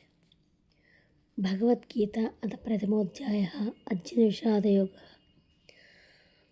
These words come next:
పాంచజన్యం హృషీకేశో దేవదత్తం ధనంజయః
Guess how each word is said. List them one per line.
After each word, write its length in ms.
పాంచజన్యం 1040
హృషీకేశో 1080
దేవదత్తం 1040
ధనంజయః 1000